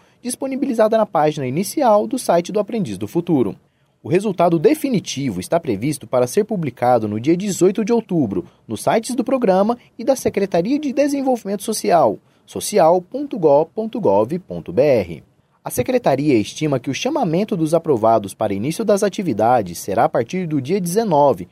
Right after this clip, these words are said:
por e-mail, S M S ou ligação telefônica.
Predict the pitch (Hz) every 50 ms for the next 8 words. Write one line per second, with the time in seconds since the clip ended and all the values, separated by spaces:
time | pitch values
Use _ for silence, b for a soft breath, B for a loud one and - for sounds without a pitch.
0 | _ _ _ 101 92 90 90 98 117 147 185 202 214 208 - - 240 277 - -
1 | 294 302 220 147 131 147 170 175 - 302 - - - 123 107 104 120 135 131 127
2 | - 92 87 - 113 165 - - 190 170 123 95 - - -